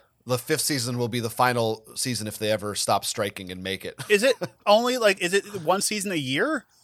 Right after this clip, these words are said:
Speaker 1: Oh,
Speaker 2: I feel like
Speaker 1: yeah.
Speaker 2: that show has been on forever.
Speaker 1: No, yeah, there's, I think there's been two years maybe between seasons. Uh, it's,
Speaker 2: Hmm.
Speaker 1: it's not like, uh, because those, they're, like, big budget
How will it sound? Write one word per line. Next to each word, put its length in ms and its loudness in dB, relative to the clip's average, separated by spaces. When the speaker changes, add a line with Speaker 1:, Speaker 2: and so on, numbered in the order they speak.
Speaker 1:
Oh, 200 12
Speaker 2:
I 20 10
feel 80 8
like 80 10
Speaker 1:
yeah. 140 4
Speaker 2:
that 40 0
show 280 4
has 120 -4
been 160 -2
on 300 6
forever. 560 -4
Speaker 1:
No, 300 8
yeah, 260 4
there's, 560 0
I 180 6
think 320 -2
there's 260 2
been 360 0
two 340 -2
years 340 -4
maybe 280 -8
between 360 -12
seasons. 1120 -8
Uh, 300 -4
it's, 380 -6
Speaker 2:
Hmm. 60 -8
Speaker 1:
it's 180 -6
not 260 2
like, 280 -2
uh, 240 -4
because 420 8
those, 440 2
they're, 160 8
like, 280 4
big 360 0
budget 460 0